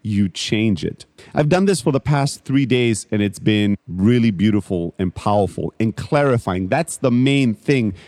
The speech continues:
We're getting so confused by jumping in narration between thoughts and feelings and experiences and external influences. And it is a very noisy, loud, and confusing place if you don't pay attention and you don't take charge within yourself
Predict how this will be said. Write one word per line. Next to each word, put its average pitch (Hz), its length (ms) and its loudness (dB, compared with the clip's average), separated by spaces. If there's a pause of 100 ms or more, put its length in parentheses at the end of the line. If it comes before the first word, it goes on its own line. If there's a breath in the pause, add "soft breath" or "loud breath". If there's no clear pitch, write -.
We're 117 140 0
getting 151 280 -2
so 190 240 0
confused 170 640 -2
by 113 140 -2
jumping 147 460 -2
in 135 100 0
narration 131 440 0
between 113 260 -2
thoughts 165 360 -2
and 107 100 -6
feelings 147 340 -2
and 117 80 -4
experiences 135 600 -2
and 110 100 -2
external 170 600 -2
influences. 120 560 -4
And 113 240 -4 (100)
it 190 100 0
is 233 220 -2
a 196 80 0
very 175 580 -2
noisy, 147 680 0
loud, 127 380 0
and 113 120 0
confusing 113 580 2
place 117 380 0
if 98 100 -4
you 104 60 4
don't 117 240 2
pay 135 140 2
attention 110 640 -2
and 104 160 0
you 98 100 0
don't 107 300 0
take 98 240 -2
charge 87 560 -2 (320)
within 107 560 0
yourself 131 580 -2